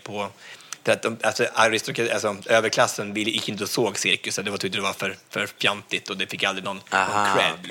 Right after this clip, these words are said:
Speaker 1: liksom. Det är ungefär som, som våran dans, våran form för dans, som bugg och latinamerikansk dans, det kommer aldrig in i på operan, för det är inte fint nog för
Speaker 2: Nej,
Speaker 1: den,
Speaker 2: jag
Speaker 1: för
Speaker 2: förstår.
Speaker 1: societeten. Nej, så är det.
Speaker 2: Men du,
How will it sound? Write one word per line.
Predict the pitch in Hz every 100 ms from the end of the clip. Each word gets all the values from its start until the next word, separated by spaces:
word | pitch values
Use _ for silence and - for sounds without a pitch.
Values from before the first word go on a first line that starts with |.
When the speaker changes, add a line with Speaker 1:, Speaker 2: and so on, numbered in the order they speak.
| 78
Speaker 1:
liksom. | - 95 - - - - -
Det | 120
är |
ungefär | 120
som, | 110 185 160 - -
som | 123 113
våran | 113 113 107
dans, | 117 101 98 -
våran | 110 101
form | - 107
för | 110
dans, | 117 101 98
som | - 104 101 95 107
bugg | 113 92 92
och | 101 98 - 135 -
latinamerikansk | 104 120 104 104 104
dans, | 101 95
det | 104 90
kommer | 110 107
aldrig | 101 98
in | 98
i | 98
på | 127 123
operan, | - - 95
för | -
det |
är | 98
inte | - 117
fint | - 127 117
nog | 123 110 107 104 -
för | 107 107 - - -
Speaker 2:
Nej, | 98
Speaker 1:
den, | 95 92
Speaker 2:
jag | 90
Speaker 1:
för | 87
Speaker 2:
förstår. | 85 117 131
Speaker 1:
societeten. | 127 - 135 107 95 101 113 110
Nej, | 104 180 190 - _ - -
så | - 123
är | 92
det. | 117 - -
Speaker 2:
Men | 160 170
du, | 139 131 127